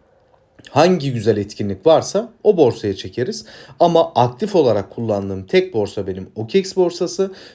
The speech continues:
ve okex'in de yapmış olduğu güzel bir etkinlik var. Ee, hamster, e, airdroplarımızı claim ederken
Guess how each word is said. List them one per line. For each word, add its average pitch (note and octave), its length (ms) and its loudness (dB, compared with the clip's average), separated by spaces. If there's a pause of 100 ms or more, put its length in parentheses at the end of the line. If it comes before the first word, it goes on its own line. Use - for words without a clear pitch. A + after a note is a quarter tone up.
ve B2+ 80 6
okex'in D#3+ 560 2
de B2+ 60 0
yapmış C3+ 400 -2
olduğu G#2 720 -4
güzel B2 400 2
bir A2 180 -4
etkinlik C3+ 560 -6
var. E3 240 0 (500)
Ee, G#2 400 2
hamster, C3+ 640 0 (140)
e, G2+ 380 -2
airdroplarımızı A#2 960 0
claim A#2+ 240 -2
ederken A2 500 -4